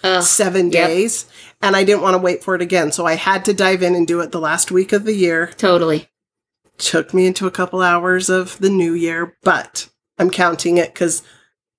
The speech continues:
Speaker 2: ninety-eight percent of the book was read in twenty twenty-one.
Speaker 1: That counts as a twenty twenty-one
Speaker 2: And it was
Speaker 1: read.
Speaker 2: really, like, a two book length,
Speaker 1: It
Speaker 2: 'cause it
Speaker 1: really
Speaker 2: was
Speaker 1: is.
Speaker 2: so
Speaker 1: Like, that's a
Speaker 2: twenty-five
Speaker 1: long
Speaker 2: hours
Speaker 1: book.
Speaker 2: is a long book.
Speaker 1: We've kind of talked about that. Like, as I've,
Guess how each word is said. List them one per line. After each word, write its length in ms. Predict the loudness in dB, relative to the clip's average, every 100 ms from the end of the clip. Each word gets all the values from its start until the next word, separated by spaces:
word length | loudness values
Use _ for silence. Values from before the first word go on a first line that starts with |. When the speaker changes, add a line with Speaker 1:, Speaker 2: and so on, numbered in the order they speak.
| _ -4
Speaker 2:
ninety-eight 880 | 0 4 4 4 2 2 2 2 0
percent 320 | 0 2 2
of 60 |
the 80 | 0
book 220 | -4 -6
was 160 | -4 -4
read 300 | -2 -2 -2
in 120 | -4
twenty 280 | -6 -4 -6
twenty-one. 580 | -6 -10 -10 -12 -14 -18 _ -8
Speaker 1:
That 320 | -4 -2 -2
counts 320 | -2 -2 -4
as 120 | -8
a 60 | -6
twenty 280 | -6 -8 -8
twenty-one 400 | -10 -10 -4 0
Speaker 2:
And 140 | 0
it 100 | 0
was 160 | 0 2
Speaker 1:
read. 80 |
Speaker 2:
really, 280 | 2 2 0
like, 340 | 0 -2 -4 -6
a 140 | -6
two 720 | -6 -2 -2 -2 -4 -6 -10 -20 _
book 380 | -8 -8 -10 -18 -20 -20 _ _ _ -10
length, 480 | -6 -6 -10 -10 -2
Speaker 1:
It 120 | 0
Speaker 2:
'cause 80 | 2
it 60 |
Speaker 1:
really 220 | 2 2 2
Speaker 2:
was 120 | 2
Speaker 1:
is. 80 | 2
Speaker 2:
so 160 | 2
Speaker 1:
Like, 200 | 0 0
that's 160 | 0 2
a 20 |
Speaker 2:
twenty-five 200 | 2 2
Speaker 1:
long 200 | 2 2
Speaker 2:
hours 140 | 2 2 2
Speaker 1:
book. 80 |
Speaker 2:
is 100 | 0
a 60 | -2
long 280 | -2 -2 -4
book. 220 | -8 -10 -6
Speaker 1:
We've 160 | -2 0
kind 160 | 0 -2
of 60 |
talked 260 | -2 -4 -4
about 300 | -6 -6 -4
that. 260 | -4 -4 -4
Like, 240 | -6 -6 -18 -20 -6
as 140 | -2 2
I've, 320 | 0 -2